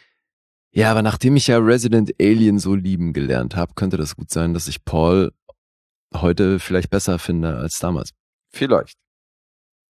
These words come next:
Speaker 2: Aber unterm Strich weiß ich, was du meinst mit diesem Nett. Also er ist natürlich, unterm Strich bist du schon Bissigeres gewohnt von den, von den beiden Hauptdarstellern.
Speaker 1: Mhm.
Speaker 2: Aber er ist trotzdem cool. Und es gibt halt viele Referenzen und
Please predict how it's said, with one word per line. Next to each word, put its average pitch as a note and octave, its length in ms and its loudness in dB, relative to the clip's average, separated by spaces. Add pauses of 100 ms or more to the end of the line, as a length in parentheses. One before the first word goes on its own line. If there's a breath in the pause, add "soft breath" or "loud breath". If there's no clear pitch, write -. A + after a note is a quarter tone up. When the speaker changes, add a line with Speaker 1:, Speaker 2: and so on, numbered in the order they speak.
(600)
Speaker 2:
Aber F2 200 2
unterm A2 220 2
Strich A2+ 240 -2
weiß G2+ 140 2
ich, G2 40 -4
was G2 120 -2
du - 60 -10
meinst F#2+ 220 -2
mit D#2 120 -8
diesem C2 160 -12
Nett. C2 240 -8
Also - 160 -12
er A#1 80 -6
ist F2 120 -10
natürlich, C2 520 -8 (1300)
unterm C2 280 -8
Strich - 440 -6 (1080)
bist - 180 -6
du F2 60 -4
schon F2 180 -6
Bissigeres D2 500 0
gewohnt B1 340 -8
von B1 140 -8
den, B1+ 360 -12 (120)
von - 240 -14
den C2 80 -12
beiden C2 220 -4
Hauptdarstellern. C2 680 -8 (100)
Speaker 1:
Mhm. E2+ 360 0 (200 loud breath)
Speaker 2:
Aber E2 160 0
er F2 40 2
ist - 120 -6
trotzdem D#2+ 260 -6 (100)
cool. B1+ 220 -6 (120)
Und B1+ 160 -14
es - 180 -8
gibt - 140 -8
halt D#2 100 -2
viele D#2+ 220 -2
Referenzen C#2+ 540 -8
und G1+ 200 -16